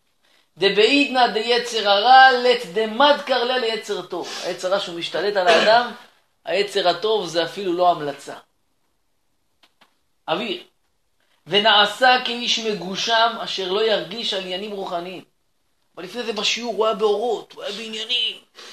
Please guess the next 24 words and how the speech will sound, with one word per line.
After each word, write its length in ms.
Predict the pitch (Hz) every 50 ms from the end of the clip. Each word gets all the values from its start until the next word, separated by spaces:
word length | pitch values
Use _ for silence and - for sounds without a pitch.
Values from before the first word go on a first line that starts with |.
| - -
שמע 260 | - 190 196 240 247
דברים 320 | 190 208 233 254 247 240
נפלאים, 680 | 233 226 - - 214 220 240 269 277 269 262 233 190 160 - - - - - -
איזה 180 | 226 214 240
דרגות 520 | 208 190 254 233 220 214 196 285 339 403 392 440 - -
אתה! 320 | 415 381 349 302 233 - - - - - _ _ _ _ _ -
כשהוא 440 | - 381 403 392 381 381 370 359 339
מגיע 360 | 285 247 233 233 262 233 233
לבד 360 | 220 214 208 214 254 254 247 202
ובייחוד 520 | 220 208 190 214 233 240 226 226 214 202 190
עם 100 | 196 190
אותו 220 | 190 196 214 214
מכשיר, 520 | 170 147 - - - 233 247 247 247 226 202 - _ _ _ _ _ _ _ _ _ -
העולם 400 | - 139 147 160 170 175 170 165
מת. 340 | 156 - - _ _ - - _ _ _ - - - - -
שוכח 680 | - - - - - - - - - - - - - -
בכל 460 | - - _ - 226 220 226 226 208
היקום 440 | 208 190 185 180 - - 233 220 208
כולו. 460 | - - 277 339 370 392 370 302 - - - - - _ _ _ _ _ _ -
אין 140 | 302 392 466
עולם! 400 | 466 466 453 440 403 359 262 - - - - _ _ _ _ _ _ _ _ _ _ _ _ _ _ _ _ _ _ _ _ _ _ _ _ _ - _ -
אומר 440 | 165 175 190 214 269 294 302 302 294 302
הסטייפלר, 760 | 285 294 - 302 302 302 302 294 302 302 302 302 294 285 277 269
אבל 580 | 302 311 311 320 311 311 302 294 285 208 -